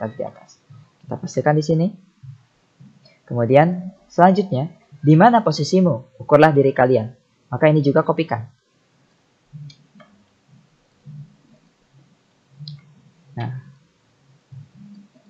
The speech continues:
Nah, sebetulnya kotak tersebut tidak perlu ya. Mari kita kembali hapus.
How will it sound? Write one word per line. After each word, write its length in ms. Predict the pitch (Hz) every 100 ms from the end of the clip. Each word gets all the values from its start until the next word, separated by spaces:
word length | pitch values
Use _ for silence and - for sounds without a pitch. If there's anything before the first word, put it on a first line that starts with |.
| _
Nah, 160 | 120
sebetulnya 560 | 110 117 127 185 196 202
kotak 240 | 156 156
tersebut 480 | - 139 147 175 156
tidak 160 | 143 -
perlu 160 | 151
ya. 240 | 151 131 151 - _ _ _ - _ _
Mari 160 | 123 117
kita 320 | 117 127 127
kembali 480 | 127 120 117 131 170 147
hapus. 480 | - 156 185 -